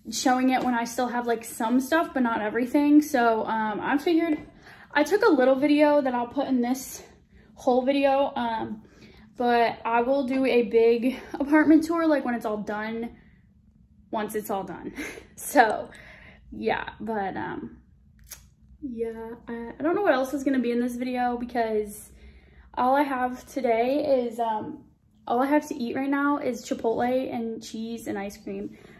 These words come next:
So I'm debating on if I should go to the store right now while it's, like, decent out because it was pouring earlier, or if I should wait until I get back from my dad's house this weekend. I'm not really sure, but I don't think anything will expire in, like, three days. So I might go to the store, and my hair,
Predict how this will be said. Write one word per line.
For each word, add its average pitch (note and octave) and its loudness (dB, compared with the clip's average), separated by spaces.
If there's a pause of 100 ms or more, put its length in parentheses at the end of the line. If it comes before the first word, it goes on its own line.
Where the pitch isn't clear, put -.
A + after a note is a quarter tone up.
So A3 0
I'm C#4 8
debating C#4 4
on E4+ 4
if F4 2
I F4 2
should D#4+ 0
go C4+ 6
to C#4 -2
the C4 0
store A#3+ -2
right G#3+ -4
now C#4+ 0 (520)
while A3+ 0
it's, A3 -4
like, G#3 -6
decent C#4 2
out C4+ -2
because G#3 -10
it G3+ -8
was - -8
pouring B3 -2
earlier, - -2
or - -2
if A#3+ -2
I A#3+ -2
should A#3 -4
wait A#3+ 0
until C4+ 0
I A#3 -2
get A3+ -4
back G#3+ -6
from B3+ -2
my A3 -2
dad's G3 -8
house C#4+ 0
this D4+ -2
weekend. D#4 4 (1000)
I'm D4 4
not F#4+ 6
really D#4+ 6
sure, C#4+ 4
but B3+ 0
I C#4 0
don't F4 2
think E4+ 4
anything C4+ 2
will B3 0
expire A3+ -2
in, A3+ -4
like, G#3 -8
three A3+ -4
days. G#3+ -2
So A3+ -4
I A3 -4
might D#4 2
go A#3 0
to A3+ -4
the A#3 -6
store, A3+ -4
and A#3 -6
my A#3 -10
hair, C4 -12